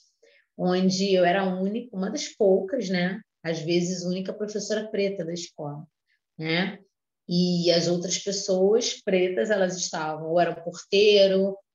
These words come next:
ou era a senhora dos serviços gerais, ou era a merendeira, e assim vai. E o olhar que essas pessoas têm pra mim, com,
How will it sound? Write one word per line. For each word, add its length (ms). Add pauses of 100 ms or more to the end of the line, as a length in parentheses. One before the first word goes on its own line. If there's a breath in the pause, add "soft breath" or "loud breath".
ou 220
era 800
a 340
senhora 480
dos 200
serviços 500
gerais, 920
ou 180
era 400 (320 loud breath)
a 100
merendeira, 1120 (320)
e 60
assim 300
vai. 300 (340 loud breath)
E 100
o 80
olhar 420
que 60
essas 240
pessoas 460
têm 180
pra 220
mim, 400
com, 360